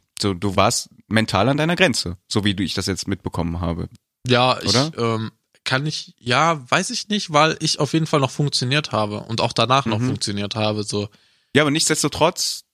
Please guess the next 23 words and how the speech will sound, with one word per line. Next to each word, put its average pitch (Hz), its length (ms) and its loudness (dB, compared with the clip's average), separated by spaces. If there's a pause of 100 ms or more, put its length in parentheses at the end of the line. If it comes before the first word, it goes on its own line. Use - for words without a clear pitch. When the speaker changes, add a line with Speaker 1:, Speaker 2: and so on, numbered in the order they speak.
(160)
Speaker 1:
hängt 139 220 2
dir 151 80 2
das 139 140 -2
ja 143 60 2
noch 139 140 0
so 139 100 0
ein 135 60 2
bisschen 135 220 2
in 123 60 -2
den - 60 -10
Knochen. 92 300 -4 (300)
Speaker 2:
Ja, 101 100 2
heute 170 220 4
geht's. - 400 -2 (180)
Speaker 1:
Ja, 104 80 -8
Speaker 2:
Heute 147 180 2
geht's 160 160 0
Speaker 1:
okay. 160 80 0
Speaker 2:
eigentlich 147 140 0
voll 139 140 0
klar. 131 360 2
Also, 113 460 -4
aber 113 480 2